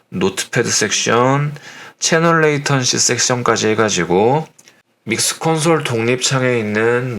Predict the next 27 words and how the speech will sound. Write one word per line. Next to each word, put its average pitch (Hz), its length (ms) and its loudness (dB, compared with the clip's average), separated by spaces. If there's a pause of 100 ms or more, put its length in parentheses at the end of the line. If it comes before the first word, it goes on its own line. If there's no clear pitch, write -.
모든 98 580 0
섹션들에 139 720 0
대한 107 260 0
설명을 120 640 0
마무리했습니다. 95 960 -2 (300)
제가 101 220 -2
지금까지 98 460 -2
세본 151 300 -2
건 147 120 0
아니지만 98 640 0
이 80 140 -4
믹스 - 320 -4
콘솔에 147 500 0
대한 120 300 2
설명 135 420 0
영상만 98 520 0
한 104 180 -2
열 82 160 0
몇 117 180 0
편 113 140 -4
올린 90 240 -2
것 113 80 -2
같아요. 101 520 -2 (1200)
그만큼 147 1000 -2
많이 98 360 0
쓰는 156 480 -2
기능이고 113 1000 0